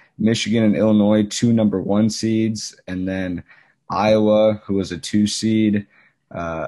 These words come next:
Ohio State was also a two seed. So, I mean, that Big Ten Conference was, uh, easily the best in the country. Underperformed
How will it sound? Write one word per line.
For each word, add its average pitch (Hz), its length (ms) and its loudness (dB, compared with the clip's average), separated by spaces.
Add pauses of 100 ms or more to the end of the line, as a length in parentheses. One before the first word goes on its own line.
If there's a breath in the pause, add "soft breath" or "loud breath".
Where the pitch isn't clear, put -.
Ohio 101 360 0
State 104 420 -2
was 101 160 -4
also 107 360 0
a 104 40 0
two 110 260 -4
seed. 107 640 0
So, - 160 -4
I 120 60 2
mean, 127 140 4
that 123 220 0
Big 120 180 -2
Ten 107 220 -2
Conference 104 640 -4
was, 90 360 -8 (580 soft breath)
uh, - 120 -8 (180)
easily 110 360 0
the 98 80 -4
best 101 300 -2
in 95 60 -6
the 90 80 -10
country. 101 560 -4 (100)
Underperformed 135 840 -2